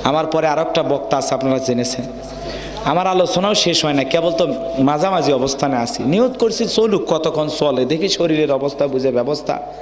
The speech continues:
হাতটা ইনকা করে ভাই, সত্যি নাই। একটু ভিটামিন, ক্যালসিয়াম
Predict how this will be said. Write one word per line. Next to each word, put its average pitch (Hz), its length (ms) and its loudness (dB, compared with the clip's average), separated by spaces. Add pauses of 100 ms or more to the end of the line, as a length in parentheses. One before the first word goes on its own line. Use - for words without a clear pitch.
(960)
হাতটা 190 340 2
ইনকা 202 340 0
করে 170 240 2
ভাই, 139 280 -2 (220)
সত্যি 165 420 0
নাই। 135 300 -2 (960)
একটু 185 140 2
ভিটামিন, 196 500 2
ক্যালসিয়াম 202 400 0